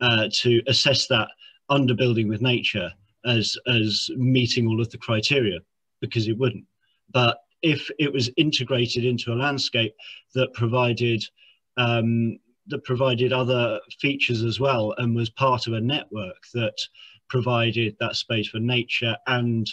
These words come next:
for the natural processes that we were talking about earlier,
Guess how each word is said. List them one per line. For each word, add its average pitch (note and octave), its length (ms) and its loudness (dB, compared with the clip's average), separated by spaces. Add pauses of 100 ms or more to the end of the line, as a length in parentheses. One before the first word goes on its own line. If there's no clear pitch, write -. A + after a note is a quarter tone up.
(340)
for A2+ 360 -2
the A#2 80 -2
natural A#2 480 -2
processes G#2+ 680 -6
that G#2 140 -8
we A2 80 -6
were G#2+ 60 -6
talking A2+ 340 -6
about G#2 300 -6
earlier, G#2 340 -4